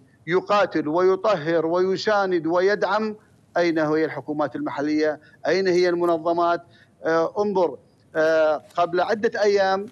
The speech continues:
اجتمعت الأمم المتحدة وقررت أنه يحتاج إلى سبعة وثلاثين مليون دولار لإغاثة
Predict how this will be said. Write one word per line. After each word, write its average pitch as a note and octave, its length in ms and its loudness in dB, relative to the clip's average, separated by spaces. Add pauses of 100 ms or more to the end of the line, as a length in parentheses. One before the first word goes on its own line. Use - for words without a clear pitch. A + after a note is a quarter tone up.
اجتمعت F#3+ 580 -2 (200)
الأمم F3+ 200 0
المتحدة F3 460 -2
وقررت F3+ 600 -2
أنه E3+ 420 -2
يحتاج F3 460 -2
إلى E3+ 140 0
سبعة D#3 260 -4
وثلاثين E3+ 500 -4
مليون F3 340 -4
دولار F#3 380 0
لإغاثة E3+ 500 -2